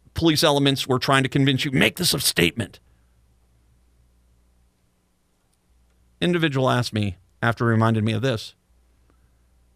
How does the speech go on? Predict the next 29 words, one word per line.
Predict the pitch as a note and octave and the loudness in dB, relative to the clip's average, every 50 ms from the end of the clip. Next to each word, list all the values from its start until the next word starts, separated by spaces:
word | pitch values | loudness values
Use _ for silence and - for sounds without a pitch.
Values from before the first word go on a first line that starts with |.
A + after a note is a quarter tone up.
| _ _ _ _ _ _ _ _ - - | _ _ _ _ _ _ _ _ -18 -8
"Do | F#2+ - C#3+ | -4 -2 0
you | D3 D#3 D3 | 0 0 0
think | C#3 - F3 F3+ D#3+ | 2 0 0 0 0
that | - D3+ B2+ | 0 0 2
there | D3 C#3+ C#3 | 2 2 4
are | C3+ C3 | 4 2
those | B2+ B2+ A#2+ - | 2 2 0 0
same | - C#3 C3+ C3 | 0 0 2 2
elements | C3 B2 B2+ C3 B2+ C3 B2 - | 2 2 0 0 0 0 0 0
out | B2+ A2+ A2+ - | 0 0 0 0
there | - A#2 A2+ | 0 0 0
right | A2+ A2+ G#2+ A2 | 0 0 -2 0
now | - C3 D3 C#3+ B2+ A2 G#2+ | 0 0 0 0 0 -2 -4
possibly | G#2 - A2+ A2 G#2+ G#2+ - A#2 A2+ A2+ | -4 -4 -2 -2 -2 -2 -2 -4 -4 -4
trying | - - A2 G#2+ A2 | -2 -2 -2 -2 -2
to | G2+ - A2 A2 | -2 -4 -6 -6
tell | - - C#3 C3 B2 A#2 A2 G#2+ - _ _ _ _ _ _ _ | -4 -2 0 0 0 0 0 -4 -6 _ _ _ _ _ _ _
the | - - - | -8 -8 -4
current | - - D#3 D3+ D3+ C#3+ | -2 0 2 2 2 2
grieving | - A2+ A#2+ A#2+ A2+ A#2 A2 | 0 0 0 0 0 0 -2
family | G2+ A2+ A2 A2 G#2+ | -2 0 0 0 0
members | G#2+ G#2+ G#2+ G#2+ G#2 G2+ - | 0 0 -2 -2 -2 -4 -4
to | - A#2+ A2 G#2 F#2 - _ _ _ _ _ _ - | -4 -4 -2 -4 -4 -8 _ _ _ _ _ _ -6
try | - - C#3 C#3 | 0 2 2 4
to | C3+ B2+ | 4 2
make | A#2+ A#2 A2 - | 2 0 0 -2
a | A2 G#2 | -4 -4
political | - - A2 A2+ A2 A2 - - G#2 | -4 -4 -2 -2 -2 -4 -4 -8 -8
statement | - - - G#2+ G2 - - - - - | -8 -8 -6 -6 -8 -8 -12 -16 -18 -20